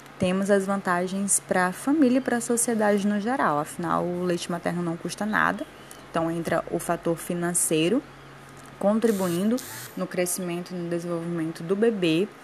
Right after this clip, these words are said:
Além disso, ele não contém micróbios, então é um alimento limpo, já vem pronto, tá na, tá, está na temperatura ideal pro consumo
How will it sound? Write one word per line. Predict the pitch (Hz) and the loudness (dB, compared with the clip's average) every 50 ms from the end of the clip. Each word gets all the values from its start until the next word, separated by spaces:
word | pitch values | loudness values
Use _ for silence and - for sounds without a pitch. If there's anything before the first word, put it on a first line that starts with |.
| - - - - - - - - - - - - | -20 -20 -20 -20 -20 -20 -20 -20 -20 -14 -4 0
Além | 185 185 185 190 196 | 2 2 2 2 0
disso, | 180 160 170 175 175 170 - - 190 | 0 0 2 2 2 2 2 0 0
ele | 170 170 175 | 0 0 0
não | 180 190 214 220 | 0 0 -2 -2
contém | - 233 214 - 196 180 | -2 -2 -2 -2 -2 -2
micróbios, | 170 165 151 - - - 151 143 147 165 180 190 190 175 160 | -2 -2 -4 -4 -4 -2 0 0 0 0 0 0 -2 0 0
então | 160 156 151 160 156 156 | -2 -2 -2 -2 -2 0
é | 156 | 0
um | 160 160 | 0 0
alimento | 156 156 160 160 160 160 160 156 - 175 | 0 0 -2 0 0 -2 -2 -2 -4 -4
limpo, | 170 156 151 156 160 160 170 160 - 208 202 202 - - - - - - | -4 -2 -2 0 0 0 -2 -2 -2 -2 -2 -2 -4 -16 -18 -18 -16 -8
já | - 185 180 165 | 0 2 2 2
vem | 180 196 196 | 2 0 -2
pronto, | - - - 165 160 160 170 175 180 - - | -2 -2 0 2 2 2 2 0 -4 -6 -2
tá | - 170 170 175 | -2 0 0 0
na, | 170 170 170 156 - - - - | -2 -4 -6 -6 -8 -12 -10 -6
tá, | 170 165 175 | -6 -6 -6
está | 175 - - - 170 | -6 -6 -2 -2 -2
na | 170 170 | -2 -2
temperatura | - 170 160 - 175 170 170 - - 175 170 165 | -4 -6 -6 -4 -2 -2 -2 -4 -2 -2 -2 0
ideal | 165 175 190 190 220 226 214 180 156 151 156 180 226 240 - - - - - - - - - - | 0 -2 -2 0 2 4 4 6 6 6 6 6 4 2 -4 -14 -18 -18 -18 -18 -18 -16 -8 0
pro | - 185 | 0 0
consumo | 180 - 196 190 185 180 - - - - 170 151 156 165 180 202 226 | 0 2 0 0 2 4 6 6 6 4 2 0 0 0 0 0 -2